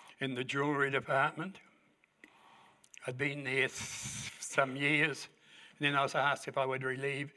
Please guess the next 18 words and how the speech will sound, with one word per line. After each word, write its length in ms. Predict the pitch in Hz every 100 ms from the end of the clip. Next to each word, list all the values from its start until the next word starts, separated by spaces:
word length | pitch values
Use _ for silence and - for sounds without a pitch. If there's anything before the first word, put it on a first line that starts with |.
| -
in 260 | 123 123
the 60 | 113
Farmers 360 | - 139 131 123
Trading 320 | 135 135 127
Company 280 | 143 139 135
Whangarei 600 | 139 135 160 202 127 104 - - _ _ - - _ - - - -
branch, 400 | 127 117 110 -
which 200 | 117 -
I 140 | 117
did. 300 | 117 165 190 - _ _ _ _ _ _ - - - - -
I 60 | 147
was 120 | 139
still 200 | - 233
playing 320 | 226 175 170
football 500 | - 180 - 147 131
in 100 | 131
Auckland 500 | 151 160 - - 113
then, 300 | 123 113 123